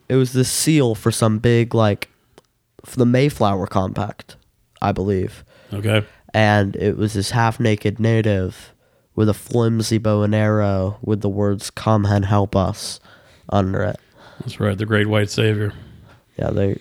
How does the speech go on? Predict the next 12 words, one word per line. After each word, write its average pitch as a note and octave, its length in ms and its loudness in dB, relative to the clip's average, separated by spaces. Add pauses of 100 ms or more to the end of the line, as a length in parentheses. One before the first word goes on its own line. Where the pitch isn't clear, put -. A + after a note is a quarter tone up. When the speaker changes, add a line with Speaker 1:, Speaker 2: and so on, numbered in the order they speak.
Speaker 1:
great. G2+ 320 -2 (380)
Go G#2 160 4
to G#2+ 160 4
Afghanistan, G2+ 960 0 (340)
save G2+ 400 -4
them. G2 260 -4 (1080)
Speaker 2:
Yeah, G2+ 240 -2
our B2 180 2
country E3+ 380 -4
has C3+ 160 -2
a C3+ 40 -2
long, C3 600 0